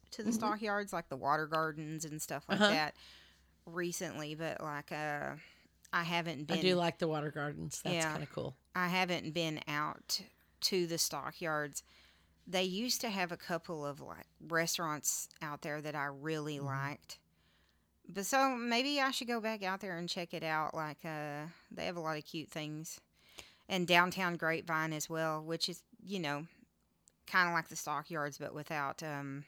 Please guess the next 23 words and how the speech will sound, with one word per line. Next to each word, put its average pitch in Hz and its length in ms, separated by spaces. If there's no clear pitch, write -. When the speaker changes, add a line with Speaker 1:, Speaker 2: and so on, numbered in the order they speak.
Speaker 2:
Without 165 320
the - 80
cattle. 165 360
<laughs> - 60
Speaker 1:
yeah, 175 160
without 175 260
the 180 60
cattle 170 400
drive. 160 500
Speaker 2:
Yeah. 156 200
Speaker 1:
For 175 140
sure. 170 520
And 160 520
that's 160 280
al-, 139 140
also 151 640
one 170 260
of 165 80
my 156 180
favorite 165 380
places 151 500
to 156 100
go 147 380